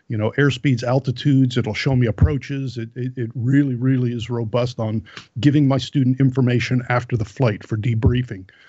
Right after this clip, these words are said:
Um, you know, we were talking earlier about charging for ground time. You know,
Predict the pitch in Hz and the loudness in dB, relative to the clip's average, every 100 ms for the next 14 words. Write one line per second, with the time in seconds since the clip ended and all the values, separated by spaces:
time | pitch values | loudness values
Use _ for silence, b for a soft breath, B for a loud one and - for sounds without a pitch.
0 | b 120 113 104 104 139 120 117 120 120 | b -6 -4 -6 -6 -4 0 2 2 2
1 | 131 127 123 131 139 120 107 110 113 117 | 2 0 2 4 4 4 2 0 0 0
2 | 113 - 139 127 123 120 - 113 127 139 | -2 -2 2 2 2 0 -2 0 2 4
3 | 135 123 110 104 - b b - 123 120 | 0 0 -4 -6 -10 b b -4 0 2
4 | 123 127 | 2 0